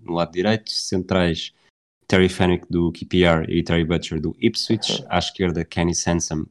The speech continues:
Speaker 1: do Arsenal, um meio campo, eu vou chamar-lhe losango, com Glenn Hoddle, do Tottenham, como elemento mais recuado, Trevor Steven pela direita do Everton, Peter Reid do Everton também pela esquerda e Steve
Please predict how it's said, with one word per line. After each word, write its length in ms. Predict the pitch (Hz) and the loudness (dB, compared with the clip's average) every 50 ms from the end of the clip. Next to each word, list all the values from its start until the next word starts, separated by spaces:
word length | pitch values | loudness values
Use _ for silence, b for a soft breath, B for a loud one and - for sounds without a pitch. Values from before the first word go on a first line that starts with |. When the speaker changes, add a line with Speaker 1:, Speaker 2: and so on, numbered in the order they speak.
| _ - - | _ -8 -4
Speaker 1:
do 300 | 82 82 87 80 - 82 | 0 0 0 0 0 -4
Arsenal, 680 | 80 - - - - 92 95 104 107 107 110 120 123 _ _ - | -6 -8 -8 -6 -2 0 2 2 2 2 0 -4 -8 _ _ -2
um 240 | 101 98 98 98 | 0 2 2 2
meio 180 | 95 95 92 92 - | 2 2 0 0 -2
campo, 540 | - 101 98 95 90 - - - 90 87 82 B B B B B B _ _ _ _ _ | -2 0 0 0 -2 -4 -4 -4 -4 -4 -4 B B B B B B _ _ _ _ _
eu 100 | - 90 | -4 -2
vou 100 | 92 92 | -2 -2
chamar-lhe 760 | 87 - - 92 87 87 87 85 85 85 82 82 80 80 78 78 82 - - | -2 -2 -2 0 0 2 2 2 0 0 -2 -2 -2 -4 -6 -8 -10 -12 -8
losango, 840 | 90 90 82 85 85 82 76 73 82 82 82 82 78 76 76 80 | -2 2 4 4 4 4 2 2 2 2 2 2 0 -2 -4 -8
com 440 | _ - 90 85 82 82 80 80 78 80 87 | _ -2 2 2 4 4 2 0 -2 -4 0
Glenn 200 | 82 95 90 90 | 2 4 4 6
Hoddle, 220 | 90 87 87 85 80 | 4 4 4 4 4
do 160 | 90 85 85 | 2 0 2
Tottenham, 540 | - 98 90 - - 85 82 82 82 82 - b b b b b _ _ | 2 0 0 2 0 0 2 2 0 -2 -6 b b b b b _ _
como 160 | - 85 85 | -2 0 2
elemento 240 | 87 87 90 80 90 | 2 2 2 2 2
mais 160 | 87 87 85 | 0 0 0
recuado, 400 | - - - 104 104 107 107 98 | -4 -4 2 4 4 4 4 2
Trevor 260 | - - 101 92 92 92 | 0 -2 -2 -2 -2 -4
Steven 300 | - - 87 90 90 87 | -6 -6 -4 -2 -4 -4
pela 200 | - 92 90 87 | -2 -2 0 0
direita 460 | 87 90 87 87 - - 80 - - _ _ | 2 0 0 -4 -4 -8 -12 -12 -12 _ _
do 200 | 82 82 82 95 | -4 0 2 4
Everton, 420 | 104 104 101 104 - - 98 95 | 2 2 2 -2 -4 -4 -4 -4
Peter 320 | 92 - - 90 - 92 87 | -4 -4 -6 -4 -2 0 2
Reid 260 | 87 90 85 85 _ - | 2 2 0 0 _ -6
do 180 | 95 85 90 | -2 2 2
Everton 240 | 90 85 82 90 80 | 2 2 2 -2 -4
também 220 | - 87 85 82 | -2 -2 -2 -2
pela 140 | 80 - 85 | -2 -4 -8
esquerda 360 | - - - 98 101 98 95 90 | -8 -4 -2 -2 0 0 0 -2
e 60 | 90 | -2
Steve 360 | - - - - 95 87 - | -4 -6 -4 -2 -2 -2 -4